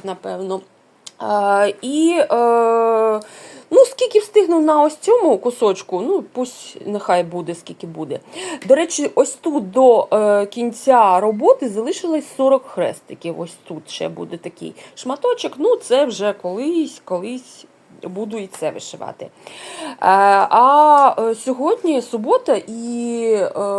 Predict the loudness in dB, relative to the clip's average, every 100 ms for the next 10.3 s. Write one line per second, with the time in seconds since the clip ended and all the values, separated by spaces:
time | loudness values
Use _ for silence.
0 | -4 -4 0 2 2 -2 -6 -4 -4 -2
1 | -2 -2 -4 -6 -10 -10 -6 -4 -4 -6
2 | -6 -6 -10 -10 -6 -6 -6 -10 _ -20
3 | -20 -12 -2 0 0 -2 0 0 -2 -6
4 | -8 -6 -4 -2 0 0 0 0 -2 -2
5 | -8 -8 -8 -10 -4 -2 -2 -4 -10 -6
6 | -4 -4 -6 -8 -8 -8 -14 _ -20 -20
7 | -14 -2 -2 0 -4 -10 -10 -10 -8 -8
8 | -8 -8 0 2 4 2 -2 -4 _ -14
9 | -12 -12 -2 2 4 2 2 0 0 -4
10 | 0 0